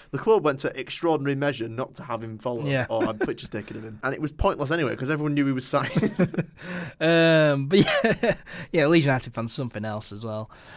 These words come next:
Speaker 2: Um, but yeah, a-, as we said, then on Monday, the other worst kept secret was officially announced, of course, regarding twenty-two-year-old French striker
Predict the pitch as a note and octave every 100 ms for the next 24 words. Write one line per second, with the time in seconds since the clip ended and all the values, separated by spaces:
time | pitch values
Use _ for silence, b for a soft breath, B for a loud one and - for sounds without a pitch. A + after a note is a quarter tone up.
0 | B - C3 D3 C#3+ C#3+ C#3+ C#3+ F3+ A3+
1 | D#3 - - F#3+ D3 F3+ E3+ - G#3+ F#3
2 | E3 D#3+ E3 E3+ G3+ G#3 - D3+ D3+ D#3
3 | D3+ C#3+ D#3 - D3+ - D#3 E3 - D3
4 | C#3 E3 - D#3 D3 C#3+ D#3+ D3 - D3+
5 | C#3+ C#3+ C#3+ C#3+ C#3 - D3+ C#3 D3 C#3
6 | C#3 C#3 - - G3+ B2+ - F3 E3 F3+